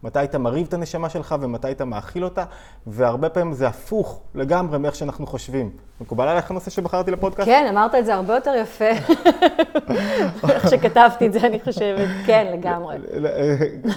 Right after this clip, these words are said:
Speaker 1: טוב, אז רגע, אז לפני שניתן כמה טיפים לאיך מאכילים את הנשמה ותפיסת עולם, שזה הנושא של הפודקאסט, אם בחרתי,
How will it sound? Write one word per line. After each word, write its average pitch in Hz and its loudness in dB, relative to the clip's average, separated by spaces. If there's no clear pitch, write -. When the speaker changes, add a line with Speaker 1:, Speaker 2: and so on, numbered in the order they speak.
Speaker 1:
טוב, 139 4
אז 123 0
רגע, 120 4
אז 110 0
לפני 127 0
שניתן 170 2
כמה 147 4
טיפים 135 -2
לאיך 123 2
מאכילים 120 -2
את 117 -6
הנשמה 104 -6
ותפיסת 101 -8
עולם, 113 -4
שזה 123 0
הנושא 127 -2
של 113 -2
הפודקאסט, 101 -6
אם 113 -8
בחרתי, 135 -6